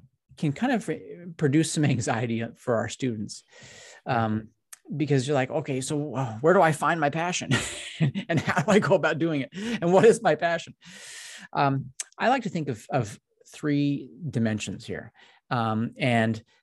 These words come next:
that these, you could put these together in kind of a Venn diagram.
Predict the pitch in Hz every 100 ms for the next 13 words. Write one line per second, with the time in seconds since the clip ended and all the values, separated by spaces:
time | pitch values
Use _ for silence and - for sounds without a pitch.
0 | - 135 127 156 131 147 - - - 180
1 | 143 117 156 139 - 165 156 139 135 131
2 | 127 117 131 120 110 104 117 113 104 104
3 | 98 90